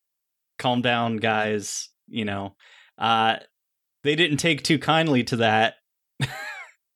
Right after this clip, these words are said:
Uh, there's a video, it's, it's amazing. We'll put it in the show notes, I guess. But, uh, yeah, basically, like, this one person grabs a sign and, like, stomps on it to, like, break the sign part off of his stick,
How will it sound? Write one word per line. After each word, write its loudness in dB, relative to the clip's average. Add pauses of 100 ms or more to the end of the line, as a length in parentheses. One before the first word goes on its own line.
(100)
Uh, 2
there's -2
a -4
video, 0
it's, -6
it's -6
amazing. -2
We'll -10
put -2
it 2
in 0
the -4
show 0
notes, -2
I -2
guess. 0 (800)
But, 0
uh, 2 (220)
yeah, 0
basically, 0
like, 0 (480)
this 0
one 2
person 0
grabs 0
a 2
sign 2 (120)
and, 0
like, 0 (1200)
stomps 0
on 2
it -2
to, -6
like, -2
break 0
the 2
sign 0
part 0
off 0
of -6
his 0
stick, -2